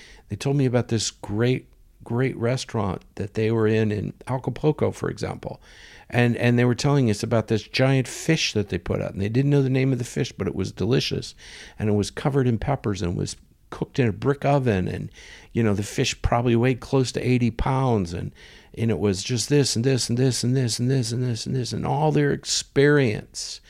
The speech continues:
It's the experience, right? And they get all of this experience, and they just, it's, it's currency.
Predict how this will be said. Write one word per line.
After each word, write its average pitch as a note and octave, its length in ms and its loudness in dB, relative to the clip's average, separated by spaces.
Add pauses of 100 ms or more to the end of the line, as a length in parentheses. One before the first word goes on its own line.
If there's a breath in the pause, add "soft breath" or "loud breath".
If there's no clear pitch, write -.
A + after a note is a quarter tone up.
(320 loud breath)
It's - 220 -10
the B2 160 2
experience, - 1500 -2
right? A#2+ 420 -6 (300 loud breath)
And A2+ 100 0
they A#2 80 2
get B2 240 -2
all C3 280 2
of C3 80 0
this B2 180 -2
experience, - 640 -2
and G2+ 100 -4
they G2+ 60 -2
just, - 420 -6 (720 loud breath)
it's, - 380 -6
it's A2+ 180 -4
currency. - 760 -4